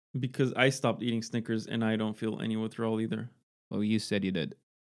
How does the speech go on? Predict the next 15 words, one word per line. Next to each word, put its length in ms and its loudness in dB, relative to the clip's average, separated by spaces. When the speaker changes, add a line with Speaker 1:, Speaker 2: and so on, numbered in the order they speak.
Speaker 1:
Uh, 720 4
Speaker 2:
That's 160 0
Speaker 1:
yeah. 60 2
Speaker 2:
why 80 4
you 80 4
asked 320 6
me. 100 12
<laughs> 100 -4
Speaker 1:
No, 120 0
from 160 -6
Snickers. 440 0
Speaker 2:
Yeah. 160 6
Speaker 1:
Oh, 100 6
ba-, 200 4
back 200 8